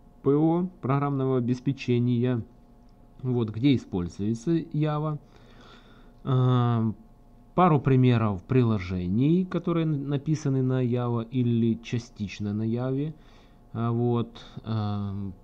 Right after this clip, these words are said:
пару претензий к языку. А, ну и, собственно говоря, небольшой примерчик. Вот. Так вот, если вам это интересно,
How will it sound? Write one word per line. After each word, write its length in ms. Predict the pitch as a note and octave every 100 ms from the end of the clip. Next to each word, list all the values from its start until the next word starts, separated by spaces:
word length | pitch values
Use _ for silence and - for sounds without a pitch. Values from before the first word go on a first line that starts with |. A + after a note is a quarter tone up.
| -
пару 260 | C3+ C3 A#2
претензий 920 | - C#3+ B2 - F#2 F2 F2+ G#2 A#2+
к 100 | -
языку. 640 | C#3 C#3 C#3+ - E3 F3 E3+ - - - - -
А, 180 | - A2+
ну 220 | C3+ A3
и, 40 | C4+
собственно 380 | - D#3+ - A2
говоря, 220 | G#2+ D3
небольшой 520 | B2+ F#2 F2+ A2 A#2+ -
примерчик. 560 | - A2 F#2 C2+ - - - -
Вот. 320 | - F2+ C2+ - - - -
Так 180 | C#3+ C3+
вот, 200 | G2+ F2
если 320 | C3 B2+ A2
вам 280 | A2 F#2+ D#2+
это 280 | F2 E2 -
интересно, 800 | E2 E2 B2 F#3 A3 F#3+ F#3+ G3